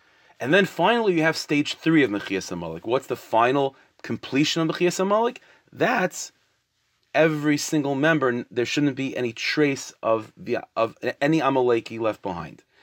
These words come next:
That's a full completion of Amalek. And only when that takes place can we then have the highest level of Beis Hamikdash, which is, and this is gonna sound a little bit funny,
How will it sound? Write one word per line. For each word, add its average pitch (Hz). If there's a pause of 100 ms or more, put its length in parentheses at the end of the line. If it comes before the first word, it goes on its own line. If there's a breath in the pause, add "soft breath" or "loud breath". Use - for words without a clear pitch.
(160 soft breath)
That's 143
a 123
full 160
completion 123
of 98
Amalek. 95 (640 soft breath)
And 135
only 202
when 151
that 156
takes 160
place 190 (400)
can 151
we 151
then 170
have 139
the 131
highest 151
level 147
of 117
Beis 139
Hamikdash, 165 (600 soft breath)
which -
is, 165
and 117
this 127
is 104
gonna 127
sound 135
a -
little 135
bit 147
funny, 120